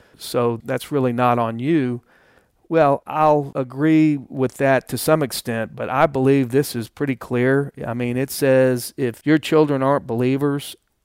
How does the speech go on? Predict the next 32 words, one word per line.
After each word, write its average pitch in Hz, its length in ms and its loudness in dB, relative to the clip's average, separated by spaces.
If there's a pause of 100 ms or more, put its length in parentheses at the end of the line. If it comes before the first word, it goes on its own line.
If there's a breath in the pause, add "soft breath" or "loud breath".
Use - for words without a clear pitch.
maybe 131 360 -2
they 147 140 4
weren't 147 280 -2
God's 143 320 0
elect, 147 480 0 (500 soft breath)
but 135 160 0
I 131 140 2
still 139 320 -2
think 131 260 -6
the - 80 -6
person 120 640 -6
isn't 120 280 -6
qualified 117 680 0
to 113 60 -8
be 117 240 -4
an 113 100 -6
elder. 117 500 -4 (380 soft breath)
That's 120 260 -2
just - 260 -6
my 120 220 0
view. 120 460 -2 (380 soft breath)
This 123 200 -6
is 123 80 -12
talking 123 320 -2
about 120 300 -2
when 127 160 -4
you're 123 120 -4
gonna 120 200 -2
appoint 131 360 -4
somebody 123 500 0
to 117 100 -2
leadership. 120 680 -4